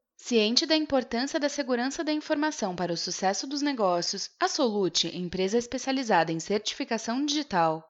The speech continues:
se coloca como parceira dos seus clientes, oferecendo soluções inovadoras,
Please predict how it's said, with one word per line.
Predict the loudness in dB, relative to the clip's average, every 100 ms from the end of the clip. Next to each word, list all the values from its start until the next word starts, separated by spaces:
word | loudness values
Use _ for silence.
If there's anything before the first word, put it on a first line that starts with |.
| _
se | -4 2
coloca | 6 8 8 6
como | -4 -2
parceira | 0 -2 -2 2 2 2
dos | 0
seus | -2 -2
clientes, | 0 2 2 2 -2 -4 -6
oferecendo | -6 -2 0 0 -2 -4 -4
soluções | -4 -4 -2 -2 -2
inovadoras, | 0 2 2 2 4 4 2 -4